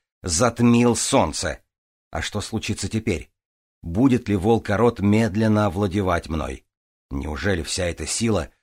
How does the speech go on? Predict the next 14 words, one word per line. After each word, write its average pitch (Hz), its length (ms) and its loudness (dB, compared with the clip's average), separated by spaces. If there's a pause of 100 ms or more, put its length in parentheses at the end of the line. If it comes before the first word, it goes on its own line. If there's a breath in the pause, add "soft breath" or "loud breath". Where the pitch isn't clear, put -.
(140)
слишком 104 520 0
огромная 104 420 2
для 98 140 -2
моего 101 260 0
тела, 90 360 -4
поглотит 90 600 -6
и - 40 -12
уничтожит 90 580 -6
меня? 71 300 -10 (640)
Стану 90 420 -2
ли 82 100 -4
я 85 140 -4
вторым 87 380 -4
Волкоротом, 92 720 -2